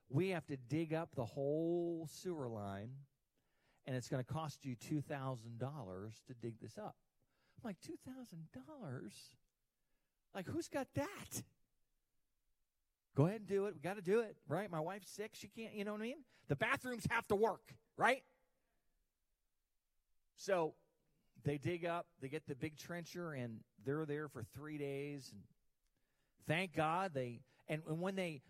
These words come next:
when they dug down, they saw that the root, a root that shouldn't have been there,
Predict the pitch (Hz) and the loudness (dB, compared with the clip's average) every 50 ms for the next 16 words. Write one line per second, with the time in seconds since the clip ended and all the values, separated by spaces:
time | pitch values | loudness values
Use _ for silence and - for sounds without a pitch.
0 | - - _ _ _ _ - 143 147 160 175 175 170 151 139 131 113 - 170 180 | -20 -20 _ _ _ _ -4 0 0 2 2 2 0 0 -2 -2 -2 0 2 4
1 | 214 254 254 202 175 160 190 196 190 180 170 156 151 139 131 135 123 - - - | 4 2 2 0 -2 -2 0 0 0 0 -2 -2 0 0 0 0 -2 -4 -6 -6
2 | 185 180 196 202 196 180 170 147 127 - 139 135 127 123 123 127 127 135 151 170 | -4 -2 -2 -2 -2 -2 -2 -4 -4 -2 -2 -2 0 -2 -2 -6 -8 -8 -8 -6
3 | 190 220 220 190 139 120 120 131 135 - - 143 131 127 131 156 180 214 226 - | -6 -4 -2 0 0 0 0 -4 -6 -4 0 0 2 2 4 4 2 2 0 -2
4 | - 143 127 - - - - 175 202 208 220 202 170 170 180 180 165 143 151 165 | -4 -4 -4 -6 -8 -10 -6 -6 -6 -4 -4 -4 -4 -4 -4 -6 -6 -4 -4 -4
5 | 180 180 165 135 104 82 67 64 - - - | -2 -4 -6 -6 -8 -8 -8 -10 -12 -12 -14